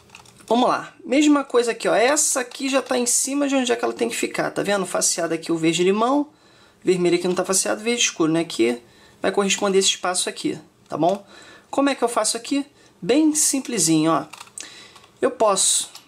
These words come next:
Tem várias maneiras de colocar. Eu acho essa aqui a mais fácil, ó. Eu faceei. Sempre eu vou facear, no caso aqui, ou com a face que tá aqui na minha direita ou com a esquerda. Que no caso aqui seria ou esse verde limão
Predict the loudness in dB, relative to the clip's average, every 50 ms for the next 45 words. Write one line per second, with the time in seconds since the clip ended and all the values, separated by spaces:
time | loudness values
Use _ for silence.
0 | _ _ _ _ _ -6 -2 0 0 2 2 0 2 2 2 2 2 0 0 0
1 | -2 -2 0 0 0 0 -2 -2 -2 0 2 2 2 2 2 0 -2 -2 -4 -6
2 | -4 -4 -2 -2 0 0 0 -2 -2 -6 -4 -2 -2 -2 -2 -4 -6 -8 -12 -20
3 | -10 _ -4 -2 -2 0 0 0 0 0 -2 -4 -6 -6 -10 -16 -8 -4 -2 0
4 | 0 0 0 0 0 0 0 0 0 -2 -2 -2 0 0 0 0 -2 -4 -8 -14
5 | _ -6 -4 -4 0 0 0 0 -2 -2 -2 -2 -4 -4 -6 -12 _ _ _ _
6 | _ _ _ 0 2 2 2 0 0 0 0 2 4 2 2 0 -2 -8 -6 -2
7 | -2 0 0 -2 -2 -2 -2 0 -2 -4 -4 -6 -6 -6 -2 0 0 2 2 2
8 | 4 4 4 2 2 0 -2 0 0 0 0 0 -2 -2 -2 -2 -4 -4 -2 -2
9 | -2 0 0 -2 -2 0 -2 0 0 0 0 2 2 2 2 2 0 -2 0 0
10 | -2 0 2 2 2 2 2 2 2 2 0 -2